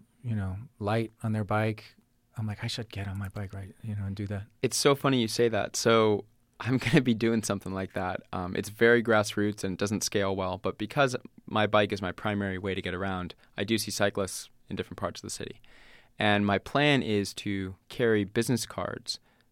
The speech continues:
Speaker 2: to give them out to people, you know, chat with them for twenty seconds at a red light or whatever we have, and see if they care at all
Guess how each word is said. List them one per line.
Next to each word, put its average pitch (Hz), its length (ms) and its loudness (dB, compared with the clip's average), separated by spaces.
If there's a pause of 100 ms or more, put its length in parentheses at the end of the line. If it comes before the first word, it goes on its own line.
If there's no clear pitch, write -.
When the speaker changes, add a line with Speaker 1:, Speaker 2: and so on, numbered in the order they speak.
(100)
Speaker 2:
to - 100 -14
give 131 220 2
them 113 140 4
out 110 260 2
to - 80 -8
people, 95 640 -2
you 110 80 -2
know, 92 60 0
chat 104 280 6
with 104 120 0
them 98 240 2
for 90 260 -6 (100)
twenty 104 240 0
seconds 98 340 -2
at 90 60 -4
a 92 40 -4
red 98 180 -4
light 90 220 -2
or 87 80 -4
whatever 92 260 -6
we 90 120 -8
have, 101 360 -6 (560)
and 104 480 4
see 113 300 2
if 110 100 -2
they 98 140 0
care 101 260 0
at 101 80 -2
all 92 340 -2